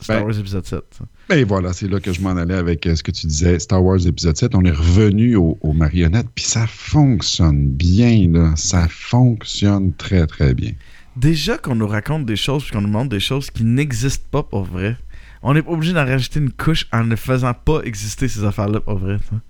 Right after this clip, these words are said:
Speaker 2: Mhm, mhm.
Speaker 1: Du moment qu'on les met, qu'on les in-, qu'on leur donne une, une chair, un truc,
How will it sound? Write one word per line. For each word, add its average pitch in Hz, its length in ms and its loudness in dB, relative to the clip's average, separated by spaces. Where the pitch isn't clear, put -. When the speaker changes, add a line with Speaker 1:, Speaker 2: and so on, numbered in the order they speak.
Speaker 2:
Mhm, 95 440 4
mhm. 95 380 4
Speaker 1:
Du 127 220 0
moment 147 460 2
qu'on 135 200 0
les 123 160 2
met, 143 600 2
qu'on 117 160 -2
les 113 240 0
in-, 123 100 0
qu'on 131 120 2
leur 113 200 0
donne 135 560 -2
une, 104 420 -4
une 117 140 0
chair, 117 500 -2
un 104 120 -2
truc, - 260 -6